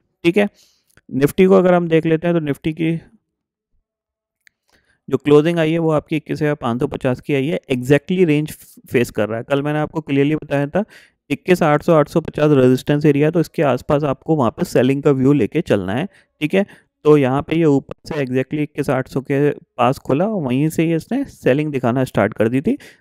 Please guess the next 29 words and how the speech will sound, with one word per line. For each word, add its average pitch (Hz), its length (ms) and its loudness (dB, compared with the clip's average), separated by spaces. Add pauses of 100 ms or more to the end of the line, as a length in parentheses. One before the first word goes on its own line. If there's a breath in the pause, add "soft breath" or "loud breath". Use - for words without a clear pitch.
(140)
सेकंड 190 320 2
हाफ 170 200 0
में 175 80 -4
थोड़ा 143 240 0
सा - 140 -4
और 107 280 0
गिर 107 160 0
गया, 110 200 0
क्योंकि 117 300 -6
जैसे 120 260 -2
ही 139 40 -2
इसने 147 160 -4
छः 131 180 -4
सौ 147 120 2
पचास - 340 -4
के 156 100 0
नीचे 143 220 0
काम 143 200 -4
काज 139 220 -4
किया, 180 180 -4
डेढ़ 151 260 -2
सौ 170 140 -8
पॉइंट 143 260 -8
ये 233 200 -6 (400 loud breath)
वन 175 260 4
वे 156 180 4
में 170 240 -2 (180)
गिर 151 220 0
गया। 98 260 -6